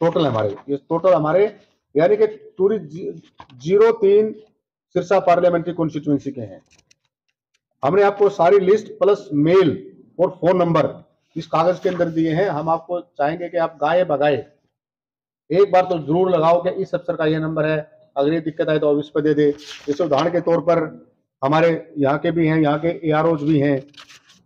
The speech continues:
और डीसी राहुल नरवाल का नंबर, मेल, ये सब कुछ आप अखबार के थ्रू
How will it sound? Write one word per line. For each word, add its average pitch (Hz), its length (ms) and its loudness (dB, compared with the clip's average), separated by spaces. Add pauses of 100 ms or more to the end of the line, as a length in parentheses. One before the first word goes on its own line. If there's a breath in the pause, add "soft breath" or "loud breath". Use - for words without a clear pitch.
(160)
और 165 240 2
डीसी 170 600 -4 (480)
राहुल 156 200 2
नरवाल 160 280 2
का 165 220 2
नंबर, 160 460 0
मेल, 156 440 -2 (560)
ये 156 80 2
सब 175 200 -4
कुछ 175 300 -8
आप 175 260 2
अखबार 160 340 0
के 180 180 -2
थ्रू 185 540 -2